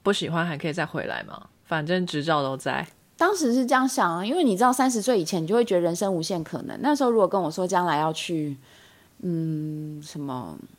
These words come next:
Speaker 2: 讲一些很离谱的事情啊，如果跟我说将来要去当主-，什么综艺节目主持人，我都觉得是可能的。
Speaker 1: <laughs> 那个时候吗？
Speaker 2: 对啊，因为年轻的时候你就会觉得人生怎么样都可以，所以我就想说，嗯，反正我有执照啊，没关系，那我就先去做别的行业看看。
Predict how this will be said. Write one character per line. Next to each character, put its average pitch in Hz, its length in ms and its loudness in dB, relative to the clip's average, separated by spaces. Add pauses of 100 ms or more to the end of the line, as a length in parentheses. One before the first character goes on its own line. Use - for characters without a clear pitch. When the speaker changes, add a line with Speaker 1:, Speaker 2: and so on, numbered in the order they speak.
(540)
Speaker 2:
讲 147 140 -4
一 165 40 -2
些 190 80 -2
很 156 140 -2
离 135 100 0
谱 131 160 -6
的 117 80 -4
事 139 160 -8
情 131 100 -8
啊， 78 160 -10
如 165 80 -2
果 208 120 4
跟 202 120 -2
我 170 80 0
说 175 160 -2
将 180 160 0
来 165 100 0
要 160 120 2
去 165 140 -6
当 165 320 -2
主-， 143 120 -6 (300)
什 160 80 -6
么 147 60 -4
综 226 180 0
艺 202 40 -2
节 180 120 0
目 190 140 -2
主 147 100 -8
持 131 180 -6
人， 131 140 -2
我 127 60 -4
都 156 100 0
觉 160 140 -2
得 117 100 -2
是 143 80 -12
可 - 180 -10
能 - 240 -14
的。 196 880 6
Speaker 1:
<laughs> - 0 -
那 220 140 8
个 254 80 0
时 156 160 2
候 190 160 6
吗？ 202 120 -2 (720)
Speaker 2:
对 359 120 8
啊， 311 180 8
因 339 80 2
为 427 100 0
年 269 160 6
轻 330 140 4
的 294 60 6
时 277 80 2
候 247 60 4
你 202 80 0
就 254 80 6
会 285 100 6
觉 233 100 6
得 208 60 4
人 196 160 2
生 226 300 0
怎 185 180 -2
么 160 60 -4
样 170 200 0
都 165 160 0
可 160 240 -6
以， - 200 -8
所 - 120 -2
以 240 60 4
我 190 80 2
就 214 140 0
想 165 180 -2
说， 214 220 -2
嗯， 240 120 0
反 233 160 2
正 330 100 4
我 349 80 4
有 220 100 4
执 185 160 -6
照 226 180 6
啊， 202 100 2
没 185 80 0
关 185 200 0
系， 190 200 -4
那 202 120 -4
我 156 80 -6
就 175 80 -8
先 196 140 -4
去 196 120 -6
做 190 160 -4
别 160 140 -2
的 151 40 -6
行 147 160 -6
业 160 140 -4
看 160 160 -8
看。 - 220 -14